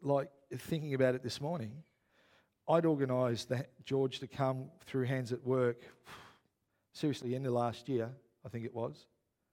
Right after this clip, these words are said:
I don't even think it was this year. I think it was la-, end of last year. And they gave me two dates, and the fifteenth and the twenty-second of April, and I just chose the twenty-second. I thought the twenty-second would be better.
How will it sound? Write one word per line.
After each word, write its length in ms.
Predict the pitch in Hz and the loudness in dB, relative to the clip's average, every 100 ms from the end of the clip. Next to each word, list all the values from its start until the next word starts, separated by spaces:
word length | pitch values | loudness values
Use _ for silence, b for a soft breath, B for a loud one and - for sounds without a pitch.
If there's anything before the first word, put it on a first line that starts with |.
| _ | _
I 60 | |
don't 140 | 127 131 | -4 -4
even 120 | 104 | -6
think 160 | 101 107 | -10 -10
it 40 | |
was 120 | 104 | -8
this 240 | 104 120 104 | -8 -8 -10
year. 120 | 98 117 | -16 -16
I 80 | 127 | -14
think 200 | 110 139 | -8 -8
it 60 | 113 | -8
was 120 | 110 | -8
la-, 180 | 113 117 | -6 -6
end 120 | 117 113 | -6 -6
of 80 | |
last 260 | 113 110 - | -4 -6 -8
year. 120 | 120 - B B B B B | -10 -10 B B B B B
And 140 | 127 | -2
they 100 | 131 | 0
gave 300 | 123 143 135 | 6 6 4
me 120 | 131 | -2
two 220 | 110 - 156 | -4 -2 2
dates, 500 | 120 110 - - - b b b b b _ - | 2 0 -6 -20 -20 b b b b b _ -12
and 380 | - 123 120 117 | -2 0 0 -4
the 80 | 123 | -4
fifteenth 480 | - 156 151 135 | -2 -2 -2 -6
and 120 | 131 123 | -6 -8
the 60 | |
twenty-second 440 | - 127 - 131 127 | -6 -6 -6 -4 -2
of 120 | 117 | 0
April, 480 | 151 160 110 101 143 | 0 -2 -6 -6 -8
and 140 | 135 | -2
I 100 | 143 139 | 0 0
just 220 | 143 - | -2 -2
chose 280 | 143 127 117 | 0 0 -2
the 80 | |
twenty-second. 540 | 117 - 113 - 113 110 | -8 -6 -4 -2 -2 -4
I 40 | |
thought 160 | 101 156 | -8 -6
the 80 | 127 | -6
twenty-second 560 | - 117 - 117 113 | -8 -10 -6 -6 -6
would 120 | 104 | -12
be 80 | 104 | -6
better. 280 | 110 127 104 | -4 -4 -6